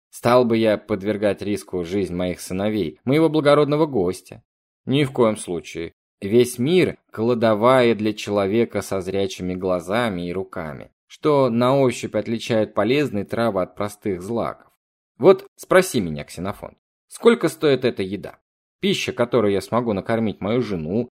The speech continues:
моих детей, моего гостя, а заодно насытить и собственный аппетит, который зачастую мой хозяин,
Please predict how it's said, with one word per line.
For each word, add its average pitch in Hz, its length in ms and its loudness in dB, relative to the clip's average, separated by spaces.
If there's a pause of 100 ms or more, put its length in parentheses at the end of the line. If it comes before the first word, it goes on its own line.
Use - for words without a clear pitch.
(200)
моих 143 280 2
детей, 90 480 -8 (280)
моего 196 320 8
гостя, 147 400 6
а 107 40 2
заодно 104 340 0
насытить 127 520 -4
и 101 60 -8
собственный 165 640 2
аппетит, 120 400 -2
который 101 360 -4
зачастую 110 600 -2
мой 110 160 0
хозяин, 117 560 -2